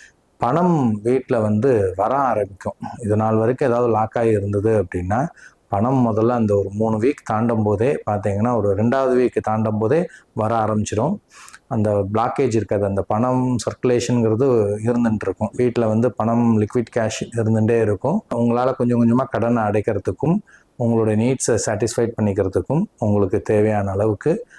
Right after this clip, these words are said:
உங்களுக்கு பணத்தை, அதாவது லக்ஷ்மி கடாட்சம் ஆத்துல இருந்துட்டே இருக்கும். இதை ஒரு தடவை செஞ்சு பார்த்துட்டு எப்படி இருக்குன்னு சொல்லுங்க. முக்காவாசி பேர் இந்த பணத்தட்டுப்பாட்டுனாலையும், பணம் விஷயத்தினால மன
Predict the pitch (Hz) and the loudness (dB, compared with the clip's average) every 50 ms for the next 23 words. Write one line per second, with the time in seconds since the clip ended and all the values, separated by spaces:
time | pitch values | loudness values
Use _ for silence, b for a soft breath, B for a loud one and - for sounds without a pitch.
0 | B B _ - 110 107 104 98 - 107 95 107 104 113 110 107 - - 113 104 | B B _ -4 -2 0 0 0 -2 -2 -2 -2 0 0 -2 -2 -2 -2 -2 0
1 | 101 98 101 98 - _ _ _ _ _ _ - 110 107 107 110 123 131 120 104 | 0 0 -2 -4 -6 _ _ _ _ _ _ -6 -2 0 0 2 2 2 4 2
2 | 98 95 98 104 104 107 104 - - 139 123 120 113 110 104 - - 120 120 104 | 2 0 -2 -6 -8 -8 -6 -4 -2 -2 0 0 0 -2 -2 -2 -2 -2 0 0
3 | 101 107 - - 104 101 95 95 92 98 98 92 92 104 104 95 90 87 - - | 0 -2 0 0 0 2 2 0 0 -2 -2 -2 0 2 2 2 0 -2 -4 -6
4 | 110 _ _ _ B B B B B B B B B B _ - 156 127 113 113 | -10 _ _ _ B B B B B B B B B B _ -6 -4 -2 0 0
5 | 113 110 110 107 107 104 104 101 104 117 127 127 117 104 - 120 120 120 131 117 | 0 2 2 2 2 2 2 2 0 0 0 0 -2 -2 0 -2 0 0 0 -2
6 | - 117 110 107 - - 98 - 143 170 226 - _ _ _ _ _ _ - 120 | -2 -2 -2 -2 -2 -4 -2 0 0 0 -2 -4 _ _ _ _ _ _ -2 -2
7 | 107 98 110 117 110 107 101 117 113 101 - 104 98 98 98 98 113 135 170 208 | -2 0 2 0 0 2 0 -2 -2 -2 -2 -2 -2 0 0 0 0 -2 -2 -6
8 | - b b b b b _ _ - 123 113 107 - 151 147 147 147 143 143 123 | -10 b b b b b _ _ -4 -4 -2 -2 0 0 0 2 2 2 2 0
9 | - 135 120 123 139 151 151 160 - - - 120 110 107 107 101 - 113 117 127 | 0 0 2 2 2 2 0 0 -4 -6 -4 -2 0 0 0 -2 -2 -2 -2 -2
10 | 135 135 - - 117 107 - 110 - 120 117 113 113 117 110 107 107 107 123 120 | -2 -4 -4 -6 -6 -4 -4 -4 -2 -2 -2 -2 0 0 0 0 2 0 0 0
11 | 107 113 107 117 120 127 120 110 - 113 107 - 110 104 101 104 113 117 104 101 | -2 -2 -2 0 0 0 -2 -2 -2 -4 -4 -2 -2 -2 0 0 0 0 0 0
12 | 107 | 0